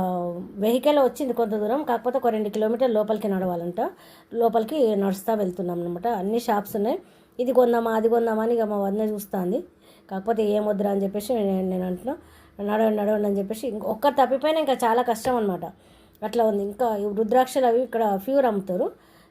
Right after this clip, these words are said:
కాకపోతే మేము ఇంకా ఏం కొనలేదు. ఇంకా ఫస్ట్ స్టార్టింగ్ కదా, ఇప్పటి నుంచే స్టార్ట్ చేస్తే ఎట్లా అని చెప్పేసి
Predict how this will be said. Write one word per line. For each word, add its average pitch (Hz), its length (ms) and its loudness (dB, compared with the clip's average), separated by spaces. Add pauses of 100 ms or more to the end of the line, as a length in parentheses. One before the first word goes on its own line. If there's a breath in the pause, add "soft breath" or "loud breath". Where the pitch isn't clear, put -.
కాకపోతే 226 340 0
మేము 220 200 2
ఇంకా 208 220 0
ఏం 214 240 2
కొనలేదు. 220 240 2
ఇంకా 202 140 0
ఫస్ట్ 214 240 -4
స్టార్టింగ్ 233 480 0
కదా, 214 120 2
ఇప్పటి 208 360 0
నుంచే 247 200 2
స్టార్ట్ 220 320 0
చేస్తే 220 240 -2
ఎట్లా 214 200 -2
అని 202 120 0
చెప్పేసి 208 480 -6